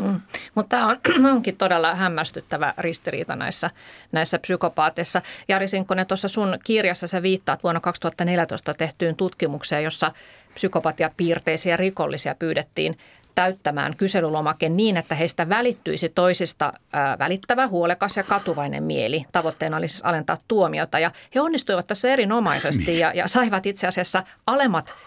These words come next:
Speaker 1: psykopatiapisteet kuin normiväestöllä on.
Speaker 2: Joo,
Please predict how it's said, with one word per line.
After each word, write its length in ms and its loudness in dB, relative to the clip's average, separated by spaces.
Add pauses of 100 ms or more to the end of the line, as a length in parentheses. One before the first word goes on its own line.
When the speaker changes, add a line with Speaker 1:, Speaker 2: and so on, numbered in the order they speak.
Speaker 1:
psykopatiapisteet 960 -2
kuin 140 -4
normiväestöllä 760 -2
on. 60 2
Speaker 2:
Joo, 200 0